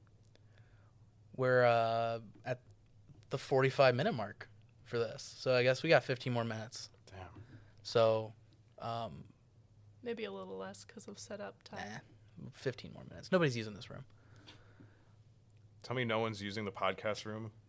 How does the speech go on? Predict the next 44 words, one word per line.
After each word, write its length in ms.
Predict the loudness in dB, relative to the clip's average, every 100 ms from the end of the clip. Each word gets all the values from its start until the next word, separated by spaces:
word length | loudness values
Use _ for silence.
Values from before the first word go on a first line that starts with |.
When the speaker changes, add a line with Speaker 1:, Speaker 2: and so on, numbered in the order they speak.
| -20 -12
Speaker 2:
here. 220 | -10 -10 -12 -20 -20 -20 -20 -20 -20 -20 -20 -20 -12
Why 120 | -8
not? 200 | -6 -8 -14 -20 -20 -20 -20 -20 -20 -4
Speaker 1:
This 220 | 2 2
is 60 | 4
a 20 |
great 220 | 6 6 6
room. 240 | 2 0 -6
It's 180 | 0 4
a 40 |
great 220 | 6 6
facility, 380 | 4 0 0 0
actually. 220 | -4 -4
Speaker 2:
Yeah, 80 | -4 -6 -20 -10
Speaker 1:
It's 160 | -6 -4
Speaker 2:
I 40 |
love 140 | -4
Speaker 1:
v-, 60 | -6
Speaker 2:
it. 120 | -12 -20 -20 -20 -14
Speaker 1:
very 300 | 2 6 6
awesome. 360 | 6 2 -2 -14 -20 -20 6
I 100 | 10
will 180 | 10 10
be 100 | 8
wanting 300 | 6 6 4
to 100 | 0
do 100 | 0
this 180 | 0 -2
again. 300 | -4 -4 -4
I 20 | -2
don't 40 | -2
Speaker 3:
It's 40 |
Speaker 1:
know 40 | 0
Speaker 3:
kinda 140 | -2
Speaker 1:
about 140 | -2 -2
you 80 | -4
Speaker 3:
hot. 60 |
Speaker 1:
guys, 280 | -4 -8 -6
Speaker 2:
Oh, 60 | -4
Speaker 1:
but 100 | -4
Speaker 2:
yeah. 60 | -6 -12 -20 -20 -20 -20 -20 -20 -10
It 80 | -6
is 120 | -4 -4
kinda, 200 | -8